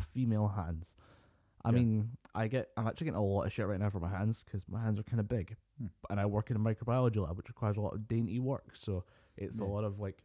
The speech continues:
Speaker 2: Very
Speaker 1: m-,
Speaker 2: delicate work.
Speaker 1: me holding a straw that's, like, thinner than, you know, it's like a cocktail straw, stuff about that size. I'm just, like, streaking stuff out, and it's just with massive, well, with properly sized hands.
Speaker 2: Yeah.
Speaker 1: I, I've now, that's my, my comeback is they're like, "You've got big hands." I'm like, "No, I have normal sized hands. Where are the normal sized gloves,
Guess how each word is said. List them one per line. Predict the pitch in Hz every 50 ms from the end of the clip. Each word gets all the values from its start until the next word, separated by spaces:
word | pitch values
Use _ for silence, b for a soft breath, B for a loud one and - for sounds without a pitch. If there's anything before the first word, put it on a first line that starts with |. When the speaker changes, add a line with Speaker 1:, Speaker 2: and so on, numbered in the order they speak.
| _ _
Speaker 2:
Very | - 110 101
Speaker 1:
m-, | 104 107
Speaker 2:
delicate | 104 104 101 101 98 - - -
work. | 107 98 - - _ _ - -
Speaker 1:
me | 113 117 113
holding | 120 131 123 117 120 113
a | 113
straw | 117 - - - 123 110 101
that's, | 87 90 - - - -
like, | 90 80 82 - - - - - -
thinner | 120 104 104 104 104
than, | 98 104 101 104 80 82
you | 110 107
know, | - -
it's | 101 107 -
like | 117
a | 107 104
cocktail | - - 123 - - - - 107 98 95
straw, | - 98 85
stuff | 92 - 113 107 110
about | 107 101 92 71
that | 101 107 80 107
size. | 127 127 123 131 139 - - B B B B B B B B -
I'm | 95 98
just, | 95 -
like, | 117 113 - -
streaking | - - 110 104 - 107 98 98
stuff | - 101 95 87 95
out, | 95 90 90
and | - -
it's | 98 101 -
just | - 113 104 -
with | 107 101 90
massive, | 107 98 98 95 - - 101 92 85 - - -
well, | 120 107 95
with | 92 98 92 - - - _ _ -
properly | - 120 113 - - 131 123 123
sized | 113 - 113 113 117 110
hands. | - - 143 127 101 92 87 120
Speaker 2:
Yeah. | 101 78 - B B B B B
Speaker 1:
I, | - 107 110 - - 78
I've | 107 113 110
now, | 120 131 127 117 107 101 110
that's | 98 117 - -
my, | 131 113 107 98 92
my | 104 101
comeback | 98 - 120 113 107 104 92 87 - -
is | 104 90 101
they're | 104 92
like, | 85 87 90 -
"You've | 123 113
got | 117 -
big | - 113 -
hands." | - 113 117 107 92
I'm | 87
like, | 73 92
"No, | 101
I | 95
have | 92 90
normal | 98 95 101 104 95 92 87
sized | - 92 87 85 87
hands. | - 87 87 87 -
Where | - 107 104
are |
the | 98 101 98
normal | 95 98 101 104 98 92 95 95
sized | - 101 101 104 95 98
gloves, | - 98 104 98 - -